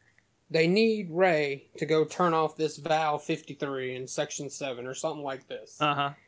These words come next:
Speaker 1: Right? And when they do this, the day I watched this, if you remember, we had been talking about Shining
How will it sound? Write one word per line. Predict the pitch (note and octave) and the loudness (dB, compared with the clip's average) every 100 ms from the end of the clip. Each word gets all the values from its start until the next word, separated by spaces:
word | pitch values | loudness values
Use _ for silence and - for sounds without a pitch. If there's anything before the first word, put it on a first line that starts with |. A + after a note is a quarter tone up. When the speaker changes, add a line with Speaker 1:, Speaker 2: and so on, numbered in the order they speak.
| _ _ _ _ | _ _ _ _
Speaker 1:
Right? | D#3 D#3 D3+ - _ _ _ _ _ _ _ _ | 4 4 4 -6 _ _ _ _ _ _ _ _
And | - D#3+ | -4 0
when | E3 | 0
they | D#3+ | 0
do | G#3 C#4+ G#3 | 2 4 6
this, | D#3 D3 - - - _ - | 4 4 -4 -8 -12 _ -14
the | E3+ E3 | -2 4
day | F#3+ C#4 D4 | 6 8 8
I | B3 | 6
watched | F#3+ F#3+ F#3+ - | 8 6 4 0
this, | D#3 D3 - | 0 2 0
if | D3 | -2
you | F3+ E3 | 2 2
remember, | D#3+ D#3+ D3 | 4 4 4
we | C#3+ G3 | 4 6
had | G#3+ F3+ | 6 4
been | E3 | 0
talking | E3+ D#3+ - D3+ | 0 -2 0 0
about | C#3+ D3 C#3+ C3+ | 4 4 4 2
Shining | - F3 D#3+ E3+ D#3+ D3+ | 2 2 4 4 2 0